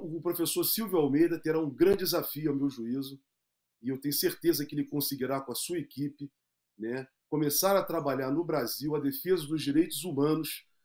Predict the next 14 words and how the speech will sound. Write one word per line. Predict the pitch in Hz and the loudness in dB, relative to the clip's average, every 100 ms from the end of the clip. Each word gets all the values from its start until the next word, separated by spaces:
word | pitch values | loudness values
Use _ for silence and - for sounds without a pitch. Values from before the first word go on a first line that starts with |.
| _ _ | _ _
a | 143 | -4
partir | 143 143 - - 156 | -2 -4 -4 -6 -4
desse | 185 180 202 | -2 0 2
olhar, | 190 123 101 82 - _ _ _ _ | 2 0 -4 -10 -18 _ _ _ _
do | 127 | -4
olhar | 127 151 | 0 0
da | 151 | 0
necessidade | 180 - 165 - 127 107 131 147 147 151 _ _ - | 0 0 0 -2 -4 -4 -2 -2 -4 -14 _ _ -4
efetiva, | 196 - 170 143 - - 160 151 180 185 _ _ _ _ _ - | -4 -2 -2 -2 -4 -2 -2 -2 -6 -8 _ _ _ _ _ -2
efetiva | 165 180 156 - 180 156 117 | -2 0 -4 -4 -6 -4 -4
mesmo, | 120 139 151 147 156 _ _ _ _ | 0 0 0 -4 -12 _ _ _ _
né, | 107 120 123 | -8 -6 -6
de | 139 | -6
combatermos | 151 175 160 123 - 147 151 147 127 - | 0 2 2 -2 -2 -2 0 -4 -8 -14